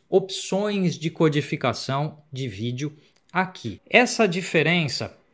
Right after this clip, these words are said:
de alguma forma, vai direcionando a S cinco dois X para profissionais de vídeo, enquanto vai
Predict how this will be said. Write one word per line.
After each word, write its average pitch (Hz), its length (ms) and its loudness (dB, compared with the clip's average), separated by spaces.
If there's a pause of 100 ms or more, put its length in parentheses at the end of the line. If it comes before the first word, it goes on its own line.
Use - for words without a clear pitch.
(280)
de 165 180 4
alguma 185 360 4
forma, 139 580 2
vai 202 240 6
direcionando 170 1120 2
a 147 160 4
S 139 240 0
cinco 143 280 -4
dois 139 240 2
X - 360 -6
para 139 340 0
profissionais 160 640 0
de 196 100 0
vídeo, 147 380 -2 (360)
enquanto 156 560 0
vai 139 520 2